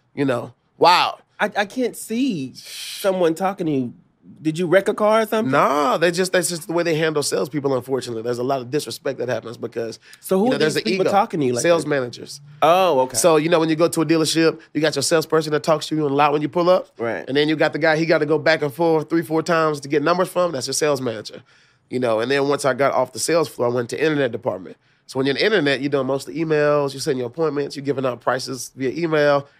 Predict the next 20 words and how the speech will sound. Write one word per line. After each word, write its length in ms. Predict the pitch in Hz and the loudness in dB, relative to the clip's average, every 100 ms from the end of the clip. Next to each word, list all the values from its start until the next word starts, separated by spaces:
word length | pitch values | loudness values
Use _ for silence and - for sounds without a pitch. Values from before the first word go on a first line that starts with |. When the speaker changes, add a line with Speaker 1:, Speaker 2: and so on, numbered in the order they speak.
| _ | _
Speaker 1:
then 100 | 131 | -6
you 80 | 135 | -6
come 240 | 131 147 | -4 -2
in 380 | 139 135 131 131 | 0 0 0 -2
and, 340 | 123 117 120 123 | -4 -6 -10 -6
you 80 | |
know, 220 | 139 110 117 _ _ _ | -6 -6 -16 _ _ _
the 120 | 131 | -10
car's 280 | 127 147 143 | 0 2 4
already 160 | 135 131 | 2 2
ready. 200 | 143 151 | 2 4
Speaker 2:
So, 40 | |
Speaker 1:
I 40 | |
Speaker 2:
so 20 | 165 | 2
Speaker 1:
know 60 | |
Speaker 2:
you 0 | |
Speaker 1:
what 60 | 190 | 4
Speaker 2:
never 100 | 170 | 4
Speaker 1:
you're 40 | |
Speaker 2:
met 80 | 139 | 4